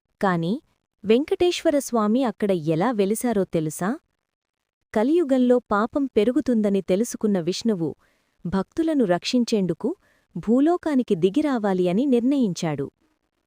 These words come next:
అప్పుడు, ఆయన ఆదిశేషుడి శరీరమైన శేషాచలాన్ని తన నివాసంగా ఎంచుకున్నాడు.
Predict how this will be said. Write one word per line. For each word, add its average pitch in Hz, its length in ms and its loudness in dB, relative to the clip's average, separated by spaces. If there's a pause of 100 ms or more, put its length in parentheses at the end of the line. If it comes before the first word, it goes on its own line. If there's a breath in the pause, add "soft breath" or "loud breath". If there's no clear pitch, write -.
(120)
అప్పుడు, 180 360 -2 (520)
ఆయన 208 320 4 (120)
ఆదిశేషుడి 254 720 0
శరీరమైన 208 680 0
శేషాచలాన్ని 185 960 -2 (440)
తన 254 160 4
నివాసంగా 240 600 0
ఎంచుకున్నాడు. 196 760 -2